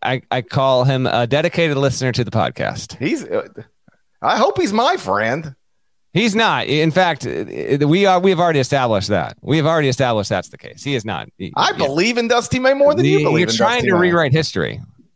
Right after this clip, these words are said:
Speaker 1: You're trying to rewrite history. We all know. You've, you've besmirched the name of F A U multiple times over the air.
Speaker 2: He's gonna be amazing at Indiana.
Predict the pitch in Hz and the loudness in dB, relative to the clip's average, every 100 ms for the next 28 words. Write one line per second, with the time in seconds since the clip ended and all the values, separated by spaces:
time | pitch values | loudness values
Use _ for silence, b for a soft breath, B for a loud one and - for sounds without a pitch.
0 | _ 110 - 147 139 123 107 92 85 - | _ -12 -4 -2 0 0 0 0 -4 -8
1 | - - _ _ - 131 117 92 67 - | -14 -18 _ _ -4 -2 0 -2 -8 -8
2 | 110 113 101 - 113 110 95 - _ - | -2 0 -2 -2 0 2 0 -8 _ -8
3 | - 120 147 - 127 117 113 101 104 - | -4 -2 -4 -2 0 0 0 0 -2 0
4 | 101 98 101 101 110 110 90 98 90 85 | 0 2 2 0 -2 -2 -4 -4 -4 -4
5 | 82 78 65 52 - _ 180 247 214 143 | -4 -6 -6 -10 -14 _ -6 -2 -2 0
6 | 135 117 165 277 185 117 101 98 92 92 | 0 2 0 0 0 -2 0 -2 -4 -4
7 | 87 82 90 | -4 -6 -12